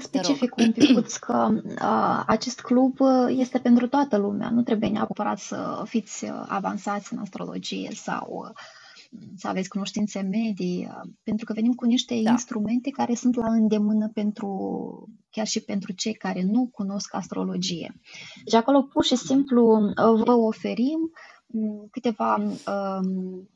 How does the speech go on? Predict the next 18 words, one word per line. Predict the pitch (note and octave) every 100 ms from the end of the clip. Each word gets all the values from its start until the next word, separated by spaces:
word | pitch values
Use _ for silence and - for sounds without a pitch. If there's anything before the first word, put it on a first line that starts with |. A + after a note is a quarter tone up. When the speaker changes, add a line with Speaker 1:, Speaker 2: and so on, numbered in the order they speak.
| _
Speaker 2:
instrumente | - B3+ - G#3+ B3 B3+ A#3 A3+ A3+
pe | G#3+
care | - G3
puteți | G3 F#3 A3 A#3
să | G#3+
le | G3+
aplicați | F#3+ G3+ F#3+ G#3+ A3+ -
în | F#3+
viața | F#3 G#3 G3+ - F#3
ta, | - A#3 A#3 A#3
uh, | - G3+ F#3
în |
viața | G3+ G3+ F#3+
voastră, | F3 G#3 A#3 -
exact | A3 G3 F#3 G#3 A3+ - -
în, | G#3 G#3
Speaker 1:
Mhm. | G3 G3 G3 F#3+ F#3+ G3+ _ _
Speaker 2:
uh, | -